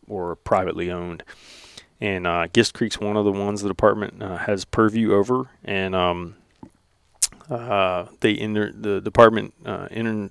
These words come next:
entered into a contract and grant of rights, uh, agreement with, uh, Shelby County Industrial and Developmental Foundation in nineteen sixty,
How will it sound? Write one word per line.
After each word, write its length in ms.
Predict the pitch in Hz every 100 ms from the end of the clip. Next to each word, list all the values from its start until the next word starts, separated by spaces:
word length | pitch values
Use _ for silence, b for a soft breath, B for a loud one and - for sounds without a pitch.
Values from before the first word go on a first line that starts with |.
| -
entered 320 | 117 113 120
into 280 | 110 107 110
a 40 | 95
contract 480 | - 104 98 104 95
and 100 | 95
grant 340 | 95 101 90
of 200 | 107 90
rights, 640 | 95 92 92 - - - B B B B B B B B B B _
uh, 80 | 107
agreement 460 | 95 98 120 117 110
with, 220 | 101 -
uh, 160 | 92
Shelby 320 | 87 - 104 110
County 300 | 107 104 95
Industrial 400 | 95 95 - 98
and 60 |
Developmental 420 | 92 101 101 104
Foundation 800 | 98 107 101 101 104 - 107 104
in 160 | 104 95
nineteen 400 | 98 98 104 90
sixty, 640 | - 110 - - 113 110